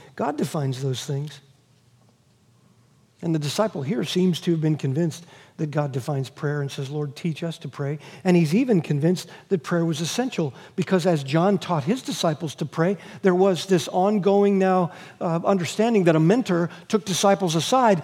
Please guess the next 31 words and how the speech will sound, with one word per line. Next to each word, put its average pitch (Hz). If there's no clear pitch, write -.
and 226
taught 262
them 202
right 208
prayer, 302
taught 285
them, 247
uh, 226
to 240
avoid 226
the 202
cheapness 202
and 175
selfishness 240
that 226
we 247
tend 240
to 240
turn 233
prayer 233
into. -
There 240
was 254
a 233
disciple 294
here 226
convinced 226
that 233
prayer 180
is 180
essential 208